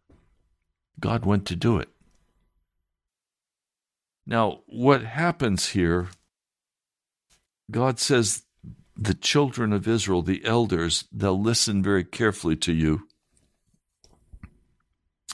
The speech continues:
And then I want you to go with them. Take all of them with you,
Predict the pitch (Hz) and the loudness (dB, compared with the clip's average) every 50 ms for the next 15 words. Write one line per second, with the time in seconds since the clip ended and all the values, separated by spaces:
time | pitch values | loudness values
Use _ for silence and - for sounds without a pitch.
0 | - - - _ _ _ _ _ _ _ _ _ _ _ _ _ _ _ _ - | -14 -16 -18 _ _ _ _ _ _ _ _ _ _ _ _ _ _ _ _ -6
1 | - 101 104 120 127 135 131 123 123 135 - - 120 101 104 92 120 120 117 117 | -2 -2 0 0 0 0 0 0 0 0 0 -2 -2 -4 -2 0 0 0 2 2
2 | 110 107 101 - - 107 107 117 113 101 95 101 110 101 - _ _ _ _ _ | 0 -2 -2 -4 -4 -2 0 0 2 2 0 0 -2 -6 -10 _ _ _ _ _
3 | _ _ _ _ _ _ _ _ _ _ _ _ _ _ _ _ _ _ _ _ | _ _ _ _ _ _ _ _ _ _ _ _ _ _ _ _ _ _ _ _
4 | - - 123 123 - 113 113 117 131 135 123 117 143 143 127 110 98 92 - 92 | -6 -4 -4 -4 -2 0 0 0 0 0 0 0 0 0 2 2 0 0 -2 -2
5 | 82 82 92 110 | -2 -2 -2 -4